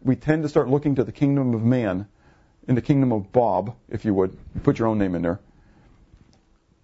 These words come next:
rather than the kingdom of God when it comes to how I'm gonna spend the money for my family.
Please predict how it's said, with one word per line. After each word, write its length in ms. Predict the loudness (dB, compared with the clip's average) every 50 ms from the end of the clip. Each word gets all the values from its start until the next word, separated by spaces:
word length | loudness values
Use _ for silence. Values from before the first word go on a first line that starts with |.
| _ -2
rather 400 | 0 2 2 2 2 0 0 0
than 140 | 0 0 -2
the 80 | -2 0
kingdom 280 | 0 0 0 2 0
of 160 | -2 -4 0
God 400 | 0 2 2 2 0 -2 -4 -6 -12 _ _ _ -2
when 160 | -2 0 0
it 80 | 0 -2
comes 200 | -2 -2 -2 -2
to 80 | -4
how 160 | -2 0 0
I'm 120 | 0 0 0
gonna 140 | -2 -2 -4
spend 260 | -4 -2 -2 0 0
the 60 | 0
money 280 | 0 0 0 0 -4 -6
for 180 | -4 -4 -2
my 200 | 0 0 -2 -2
family. 460 | -4 -6 -6 -4 -2 -2 -2 -4 -8